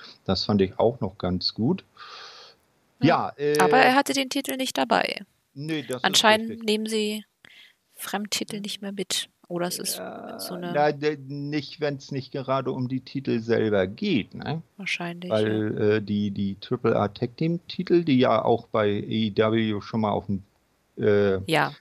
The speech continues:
Speaker 1: auf
Speaker 2: das
Speaker 1: dem
Speaker 2: ist
Speaker 1: Spiel
Speaker 2: klar.
Speaker 1: standen, die waren natürlich da. Aber damals zum Beispiel bei All In, da war Kenny ja noch I W G P Heavyweight Champion, wurde auch als solcher angekündigt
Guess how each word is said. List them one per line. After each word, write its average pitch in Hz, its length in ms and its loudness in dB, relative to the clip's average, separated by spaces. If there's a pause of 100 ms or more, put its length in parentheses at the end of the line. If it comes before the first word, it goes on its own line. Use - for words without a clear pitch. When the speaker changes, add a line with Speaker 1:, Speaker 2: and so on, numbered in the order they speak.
(120)
Speaker 1:
auf 117 80 4
Speaker 2:
das 151 80 -2
Speaker 1:
dem 127 60 4
Speaker 2:
ist - 80 4
Speaker 1:
Spiel - 80 -6
Speaker 2:
klar. 147 180 4
Speaker 1:
standen, 135 320 -2
die 107 120 -2
waren 107 180 0
natürlich 104 340 -4
da. 123 200 0 (240)
Aber 123 280 2 (420)
damals 131 460 0
zum 139 120 -4
Beispiel 127 300 -2
bei 113 340 0
All 117 300 -2
In, 135 240 -6
da 160 160 -4
war 120 160 2
Kenny 127 340 -6
ja 131 160 -2
noch 113 300 -2
I 127 160 0
W 113 320 0
G 117 200 -6
P 110 240 -4
Heavyweight 123 640 2
Champion, 104 540 -2
wurde 123 220 2
auch - 120 -2
als 113 200 -4
solcher 117 340 -2
angekündigt 147 880 -2